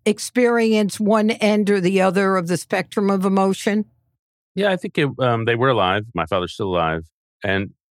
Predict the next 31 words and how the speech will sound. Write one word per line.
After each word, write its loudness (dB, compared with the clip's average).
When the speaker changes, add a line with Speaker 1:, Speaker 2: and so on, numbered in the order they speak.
Speaker 2:
you -2
know, 2
I, 0
I 0
think -4
it 2
was -2
just -6
the -2
culture -6
in -4
which -6
they 0
were 0
raised. 0
I 0
know -4
a -4
lot -2
of -6
families -2
who -6
grew -2
up -6
in -6
that -2
New -4
York -4
Jewish -4
intellectual -4
milieu. -2